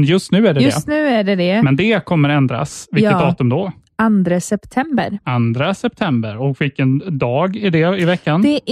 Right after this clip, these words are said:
Speaker 2: är torsdag.
Speaker 1: Det är en torsdag.
Speaker 2: Och framgent så kommer ni höra oss både på fredagar och torsdagar.
Speaker 1: Precis. Och den podden som vi nämnde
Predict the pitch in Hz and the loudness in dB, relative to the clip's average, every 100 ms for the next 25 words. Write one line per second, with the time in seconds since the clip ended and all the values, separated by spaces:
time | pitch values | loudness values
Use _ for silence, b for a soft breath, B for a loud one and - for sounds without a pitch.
0 | 277 269 269 262 - 320 - 208 220 262 | 0 2 0 -2 -2 -4 -4 -4 -4 -4
1 | - 175 269 - - - 240 - 262 262 | -2 2 2 0 -4 -4 -4 -2 -2 0
2 | 269 262 262 277 226 190 _ _ - - | 0 0 0 0 0 -2 _ _ -20 -6
3 | 208 240 240 233 233 240 226 202 196 190 | -4 0 2 4 4 2 2 0 -2 -2
4 | 208 262 226 226 311 311 320 277 190 185 | -2 0 0 0 -2 -2 0 0 0 0
5 | 185 190 196 214 _ 240 302 _ _ - | 0 -2 -2 -6 _ -4 -4 _ _ -4
6 | 233 - 98 - - _ _ 151 202 - | -4 -2 -6 -8 -20 _ _ 0 0 -2
7 | - - - 151 143 139 117 196 165 170 | -6 -8 -8 -4 -2 0 0 0 2 4
8 | 220 240 - 143 147 165 170 160 139 147 | 2 0 0 2 4 4 4 4 4 2